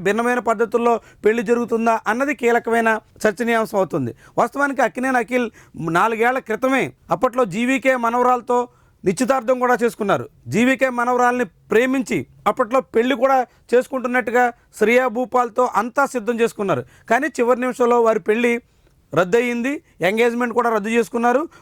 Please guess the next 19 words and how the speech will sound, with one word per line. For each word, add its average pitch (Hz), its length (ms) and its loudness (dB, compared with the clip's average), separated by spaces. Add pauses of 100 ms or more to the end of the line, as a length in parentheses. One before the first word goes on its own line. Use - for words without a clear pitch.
(120)
మళ్ళీ 277 180 0 (100)
ఇప్పుడు 240 200 0
అక్కినేని 247 360 0
అఖి-, 240 200 -6 (240)
అఖిల్ 247 300 -2 (320)
ప్రేమించి 262 480 0 (380)
ఈ - 20 2 (520)
జైనాబ్ 247 400 2 (380)
రావుట్జీని 240 560 0
పెళ్లి 226 180 0
చేసుకోబోతున్నట్టుగా 233 840 0 (320)
చెప్తున్నారు. 240 440 2 (160)
తనకంటే 247 460 0 (120)
వయసులో 262 400 0
కూడా 262 180 2
పెద్దదైనటువంటి 233 720 0 (360)
రావుట్జీని 233 520 0 (400)
అక్కినేని 240 380 0
అఖిల్ 294 220 -4